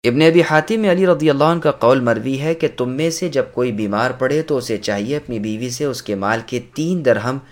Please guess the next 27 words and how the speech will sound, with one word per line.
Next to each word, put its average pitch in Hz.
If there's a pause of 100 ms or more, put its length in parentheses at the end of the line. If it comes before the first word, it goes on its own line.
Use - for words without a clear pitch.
(280)
یا 120
کم 123
و 165
بیش 120
لے، 101 (540)
ان 156
کا 160
شہد 120
خرید 98
لے 123 (360)
اور 120
بارش 127
کا 147
آسمان 113
کا 110
پانی 104 (320)
اس 165
میں 143
ملا 92
لے 123 (360)
تو 147
تین 190
تین 165
بھلائیاں 104
مل 107
جائیں 120
گی، 139